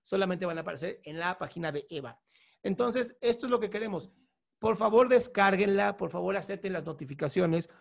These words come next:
porque de pronto les van a llegar un montón de cosas bien bonitas, gratuitas para ustedes. Vamos a hacer, eh, webinars exclusivos para ustedes,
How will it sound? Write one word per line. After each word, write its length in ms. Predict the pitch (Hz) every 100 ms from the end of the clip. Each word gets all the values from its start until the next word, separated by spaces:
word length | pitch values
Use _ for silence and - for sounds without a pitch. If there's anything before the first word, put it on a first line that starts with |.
| _ _
porque 240 | 190 185 208
de 100 | 202
pronto 280 | 247 254
les 120 | 254 233
van 100 | 226
a 40 |
llegar 280 | 208 196 220
un 80 | 202
montón 320 | 185 233 240
de 120 | 240
cosas 300 | 214 208 196
bien 200 | 190 208
bonitas, 460 | 208 180 185 196 175
gratuitas 520 | 147 185 190 190 185
para 140 | 165
ustedes. 380 | 156 196 185 185 - -
Vamos 240 | 233 285 294
a 40 |
hacer, 240 | 240 247 247
eh, 120 | 185
webinars 540 | 170 254 269 240 240 208
exclusivos 640 | - 185 185 262 294 285
para 160 | 202
ustedes, 520 | 170 - 175 185 220